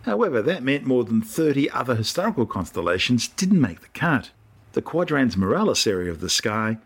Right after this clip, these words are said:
is within the boundaries of the official constellation Bootes. The radiant point for this shower is near the Big Dipper, between the end of the handle and the quadrilateral stars marking the head of the constellation Draco.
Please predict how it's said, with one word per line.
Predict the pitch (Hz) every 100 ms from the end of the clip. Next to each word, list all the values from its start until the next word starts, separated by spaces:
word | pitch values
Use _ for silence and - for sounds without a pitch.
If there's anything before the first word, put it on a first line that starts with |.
| -
is | 123
within | 113 151 202
the |
boundaries | 113 131 147 117 87 82 113
of | 101
the | 113
official | - 185 -
constellation | - 151 139 123 92 82 - 80 76
Bootes. | 113 135 117 82 78 - - - - - - 110
The | 101
radiant | 113 185 208 117 -
point | 131 196 -
for | 90
this | 78
shower | - 87 82 107
is | - 113
near | 135 139
the | 139
Big | 123 98 85
Dipper, | 143 151 95 73 - -
between | - - 139
the | 131 -
end | 208
of | 160
the | 90
handle | - 87 92 131 -
and | 113
the | 107
quadrilateral | - 214 160 151 - 110
stars | - 165 113 -
marking | 101 123 - 226
the | 165
head | 135 165
of | 90
the | -
constellation | - 190 - 98 85 - 82
Draco. | 76 101 135 120 87 78